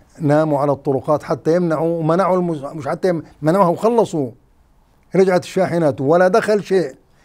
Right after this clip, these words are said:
من مصر مانعة، ومن، من الشمال مانعة، وعل. والسيسي ال-، ولا كلمة ليه من غير ليه. قال لي: "من غير ليه، من غير ليه، من غير ليه". <laughs>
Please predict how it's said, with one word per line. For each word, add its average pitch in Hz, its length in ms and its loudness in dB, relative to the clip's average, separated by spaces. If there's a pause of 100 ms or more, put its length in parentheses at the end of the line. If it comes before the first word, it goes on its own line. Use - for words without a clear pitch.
(140)
من 170 100 0
مصر 185 320 2
مانعة، 156 400 2
ومن، 180 260 -4
من 139 200 -2
الشمال 160 480 2
مانعة، 170 480 -2 (340)
وعل. 175 680 2 (960)
والسيسي 190 580 2
ال-، 185 160 -2
ولا 196 260 4
كلمة 226 480 2
ليه 247 460 2
من 170 160 -2
غير 156 180 0
ليه. 156 420 0 (240)
قال 156 80 0
لي: 156 100 2
"من 147 120 0
غير 151 240 2
ليه، 143 360 0 (720)
من 147 180 2
غير 151 260 2
ليه، 143 1080 2
من 139 240 -2
غير 151 280 2
ليه". 151 420 0 (200)
<laughs> 190 500 -2